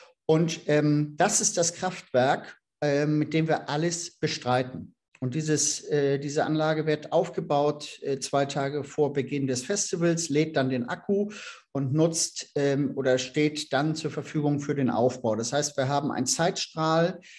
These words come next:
gemacht und haben ein Lastenprofil vom Beginn des Aufbaus bis zum Ende gemacht, eine Prognose, wie viel Strom werden wir wohl brauchen,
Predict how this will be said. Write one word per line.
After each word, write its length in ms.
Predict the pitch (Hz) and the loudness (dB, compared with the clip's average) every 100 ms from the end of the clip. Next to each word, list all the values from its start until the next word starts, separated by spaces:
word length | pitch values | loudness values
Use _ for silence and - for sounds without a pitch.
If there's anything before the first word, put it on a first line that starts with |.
| - - _ | -20 -20 _
gemacht 380 | 143 160 160 160 | 0 2 0 -2
und 100 | 135 | -4
haben 160 | 147 - | -4 -2
ein 140 | 139 | 0
Lastenprofil 880 | 139 165 - - 160 - 139 160 151 | 2 2 0 -2 -6 -6 -4 0 0
vom 300 | 147 156 160 | 0 0 2
Beginn 380 | 147 143 175 202 | 0 2 2 4
des 220 | 190 - | 0 -2
Aufbaus 800 | 151 165 165 - 151 160 165 - | 2 2 0 -4 -2 -2 -4 -6
bis 240 | 175 165 - | -6 -4 -2
zum 180 | 156 - | 0 0
Ende 560 | 156 185 151 120 117 - | 2 2 4 4 2 -2
gemacht, 520 | 131 123 143 208 - | 0 2 2 -2 -6
eine 220 | 135 147 | -2 -2
Prognose, 720 | 120 147 143 151 170 170 160 | -2 -4 -2 0 0 0 -2
wie 100 | 160 | -2
viel 140 | 165 156 | -6 -8
Strom 480 | - 139 160 165 | -8 -2 2 2
werden 320 | 139 151 156 143 | 2 2 0 -2
wir 220 | 151 135 | -2 0
wohl 180 | 147 135 | -2 2
brauchen, 580 | 135 151 - 143 - | 4 4 2 -4 -8